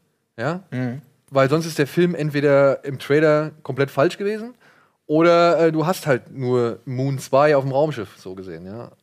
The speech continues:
Speaker 1: Und ich find, Moon hat gezeigt, es geht auch, sag ich mal, eher alleine. Oder Solaris zum Beispiel, auch wenn der jetzt vielleicht für den einen oder anderen ziemlich verkopft ist. Aber dann sitzt er da und überlegt so und weckt sie auf.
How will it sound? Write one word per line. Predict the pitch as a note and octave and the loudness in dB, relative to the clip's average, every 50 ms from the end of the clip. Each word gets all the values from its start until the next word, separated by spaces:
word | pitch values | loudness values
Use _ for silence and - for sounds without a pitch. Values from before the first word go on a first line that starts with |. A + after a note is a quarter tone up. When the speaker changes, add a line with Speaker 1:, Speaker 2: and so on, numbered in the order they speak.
| _ _ | _ _
Speaker 1:
Und | - A#2+ A#2+ B2 B2 B2 A#2+ - - - - _ | -4 -2 0 0 0 -2 -8 -12 -20 -20 -20 _
ich | - C3 - | -12 -8 -2
find, | - E3 F#3+ F3 C#3 | -2 -2 -2 -2 -2
Moon | D3 E3+ A#3 C4+ C4 C4 | -2 -2 0 0 0 0
hat | A#3+ - | 0 0
gezeigt, | - G3+ - A#3 C4+ C#4+ C#4 - - - - | -2 -6 -2 0 2 2 2 0 -6 -10 -12
es | C#3 - - | -12 -10 -4
geht | - E3+ G#3+ - - A#2+ | -2 -2 -2 -2 -4 -2
auch, | A#2+ A2+ G#2+ - - - - _ | -2 -2 -2 -4 -12 -20 -20 _
sag | - A#2+ A#2+ A#2 | -6 -6 -6 -6
ich | - - | -6 -6
mal, | A#2 A2+ A2+ - - | -4 -4 -4 -4 -6
eher | B2+ B2+ B2 A2+ A2 | -6 -4 -4 -2 -2
alleine. | A#2 A2+ A2 A2+ A#2+ C3 D3+ F#3+ A#3 - _ _ _ - - _ | 0 0 0 0 0 0 -2 -4 -4 -8 _ _ _ -20 -20 _
Oder | _ C3 B2 B2 A#2+ | _ -2 0 0 0
Solaris | A2 A#2+ A2+ A2 A2 A#2 C3+ D3 E3+ F3+ F3+ - - | 0 0 0 2 2 2 2 2 0 -2 -2 -4 -8
zum | - D#3 C#3 | -10 -4 0
Beispiel, | C#3+ D3 D#3+ D#3 - D#3+ D#3+ | 0 0 0 0 -4 -4 -2
auch | C3 A#2 B2 A#2 | -2 -2 -2 -4
wenn | B2 A#2 A2+ | -8 -6 -4
der | A#2+ A#2 B2 B2+ | -2 -2 0 0
jetzt | B2 A#2+ - - | -2 -2 -4 -10
vielleicht | - - - A#2 A#2 A2+ - | -16 -10 -6 -6 -6 -6 -6
für | - A#2 | -10 -12
den | A#2 A2+ | -12 -10
einen | - - A#2 A#2+ B2 A#2+ | -10 -10 -10 -10 -8 -6
oder | A2+ A2 | -4 -4
anderen | G#2+ A#2+ B2 B2 | -4 -4 -6 -8
ziemlich | A#2+ - C3 B2+ B2 A#2 - - - _ | -8 -10 -10 -10 -10 -10 -12 -16 -18 _
verkopft | - B2 A2+ - D3+ - - _ - | -14 -12 -6 -6 -6 -6 -6 _ -12
ist. | C#3 E3+ - - - - - - - - - _ | -12 -12 -12 -20 -20 -20 -20 -20 -20 -20 -18 _
Aber | - B2+ C#3+ | -10 -8 -6
dann | D3 D#3 D#3+ | -4 -4 -4
sitzt | C#3 F#3 - - G3 | -6 -6 -4 -2 2
er | G3 | 2
da | G3 G3 G3 | 4 4 2
und | F#3+ - D3+ D#3+ - | 2 0 -2 -4 -2
überlegt | E3 D#3+ D#3+ C#3+ D3+ E3+ F3 - | 0 0 2 2 2 0 0 -4
so | - G3+ G3+ G3+ G#3 - - - - - _ | -4 -2 -2 -2 -2 -6 -12 -20 -20 -14 _
und | D#3 C#3+ C#3 | -4 0 0
weckt | D3+ D#3+ D#3 - | 0 0 0 -4
sie | - D#3 C3+ | -4 -2 -2
auf. | A2 A#2+ C#3+ F3+ F#3 F#3 | 0 0 0 -2 -2 -6